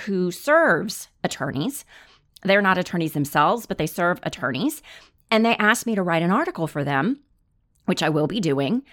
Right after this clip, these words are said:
on simple ways to take care of yourself and reduce stress and prevent stress. They've been following the podcast. They've read, I think they get my newsletter.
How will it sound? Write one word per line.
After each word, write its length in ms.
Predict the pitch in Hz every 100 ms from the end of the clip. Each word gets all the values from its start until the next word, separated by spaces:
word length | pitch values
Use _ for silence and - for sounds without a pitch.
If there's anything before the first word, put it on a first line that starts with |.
| - _ _ -
on 540 | 175 247 151 170 254 - _ _ _
simple 500 | - - 185 226 196
ways 560 | 151 139 135 185 - - _
to 920 | - - - 196 180 175 175 175 175
take 180 | - -
care 160 | - 254
of 80 | 196
yourself 420 | - - - - -
and 320 | 165 160 165
reduce 260 | 165 160 -
stress 400 | - 254 - -
and 100 | 156
prevent 320 | - 160 277 -
stress. 540 | - - - - - - - _
They've 200 | 160 151
been 140 | 143 139
following 320 | 135 117 -
the 60 |
podcast. 580 | - 285 285 - 240 226
They've 160 | 160 -
read, 220 | 127 - - 202 -
I 60 | 180
think 220 | - 175
they 240 | - 131 _ -
get 160 | -
my 80 | 139
newsletter. 640 | 165 311 311 226 208 202